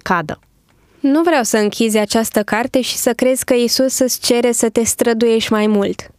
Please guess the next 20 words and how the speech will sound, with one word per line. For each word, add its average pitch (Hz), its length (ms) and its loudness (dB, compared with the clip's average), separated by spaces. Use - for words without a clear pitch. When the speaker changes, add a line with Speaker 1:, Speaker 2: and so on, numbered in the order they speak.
Speaker 2:
Nu. 254 320 0
El 220 180 2
nu-ți 254 220 0
cere 220 220 0
să 202 140 -2
faci 202 280 -2
toate 214 300 0
lucrurile 208 540 0
noi 208 240 2
de 208 100 2
unul 214 340 2
singur. 196 520 0
El 240 180 0
nu-ți 269 240 0
cere 254 260 2
decât 233 480 -2
să - 240 -2
privești 226 600 -2
la 202 100 2
El, 196 260 0